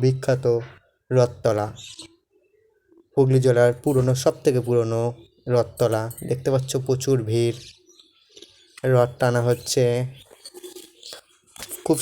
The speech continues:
সুন্দরভাবে সাজিয়েছে যাতে মানুষের কোনো ক্ষয়ক্ষতি না হয়, তাই সারিবদ্ধভাবে পুলিশ, সিভিক ভলান্টিয়াররা, পুলিশেরা, ভলান্টিয়াররা সুসজ্জিতভাবে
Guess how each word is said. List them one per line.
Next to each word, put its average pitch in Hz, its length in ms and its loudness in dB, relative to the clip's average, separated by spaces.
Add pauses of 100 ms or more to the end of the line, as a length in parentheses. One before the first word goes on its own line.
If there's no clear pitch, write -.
সুন্দরভাবে 127 680 4 (120)
সাজিয়েছে 117 600 0 (2500)
যাতে 131 220 4 (120)
মানুষের 127 340 0 (100)
কোনো 127 140 2 (100)
ক্ষয়ক্ষতি 131 520 2
না 123 160 2
হয়, 120 260 2
তাই 120 140 2 (100)
সারিবদ্ধভাবে 120 720 2 (360)
পুলিশ, 123 300 0 (120)
সিভিক 120 300 -2
ভলান্টিয়াররা, 120 580 0 (100)
পুলিশেরা, 117 520 0 (680)
ভলান্টিয়াররা 120 680 2 (2000)
সুসজ্জিতভাবে 127 1000 0